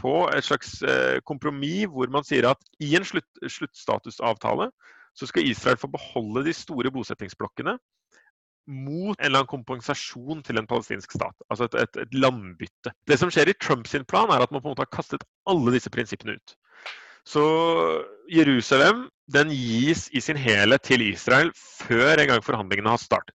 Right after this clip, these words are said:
Flyktningene, de fjernes fra forhandlingsbordet også før forhandlingene har startet, altså de, de skal bare glemmes, står det mer eller mindre i, i, eh, i denne fredsplanen. Og på dette med grensene så sier fredsplanen at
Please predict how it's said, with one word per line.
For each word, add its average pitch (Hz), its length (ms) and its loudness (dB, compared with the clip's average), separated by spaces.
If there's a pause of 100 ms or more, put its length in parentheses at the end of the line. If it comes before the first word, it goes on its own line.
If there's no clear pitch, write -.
Flyktningene, 117 640 2
de 151 140 2
fjernes 120 760 2
fra 107 200 4
forhandlingsbordet 104 720 -2 (240)
også - 320 -6
før 107 500 0
forhandlingene 101 400 -2
har 101 80 -6
startet, 185 320 0
altså 131 220 -2
de, 120 180 -2
de 113 160 -6
skal 110 160 -2
bare 104 140 2
glemmes, 117 480 2 (180)
står 120 240 0
det 117 80 -6
mer 110 160 2
eller 107 140 -4
mindre 107 260 -2
i, 104 160 -4 (220)
i, 104 100 -2
eh, 104 180 -4 (120)
i 110 60 -6
denne 104 200 -6
fredsplanen. - 380 -8 (100)
Og 160 320 4
på 160 160 2
dette 143 220 2
med 139 160 4
grensene 147 580 2
så - 160 -12
sier 123 480 -2
fredsplanen 120 480 0
at - 120 -14